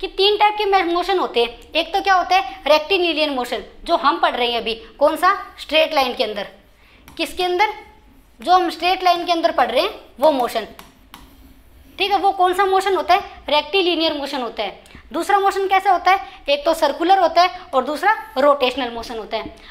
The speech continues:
अब circular और rotational motion में difference क्या होता है उसके बारे में देखते हैं। देखिए, मैं आपको बताती हूँ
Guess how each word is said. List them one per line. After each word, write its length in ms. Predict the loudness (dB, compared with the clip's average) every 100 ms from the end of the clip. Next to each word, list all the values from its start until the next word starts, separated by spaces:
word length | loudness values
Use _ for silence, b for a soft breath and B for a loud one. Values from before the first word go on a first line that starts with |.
| B
अब 100 | -4
circular 520 | 0 -2 0 0 0
और 280 | 0 0 2
rotational 420 | 2 0 0 0
motion 340 | 0 -2 -2 -2
में 200 | -2 -2
difference 400 | -2 0 0 0
क्या 120 | 0
होता 200 | 2 0
है 60 |
उसके 280 | -2 -4 0
बारे 180 | 2 2
में 120 | 0
देखते 260 | -6 -6 -8
हैं। 140 | -8 B B B
देखिए, 220 | -4 0
मैं 80 | 0
आपको 200 | 0 0
बताती 380 | 0 2 2 2
हूँ 120 | 0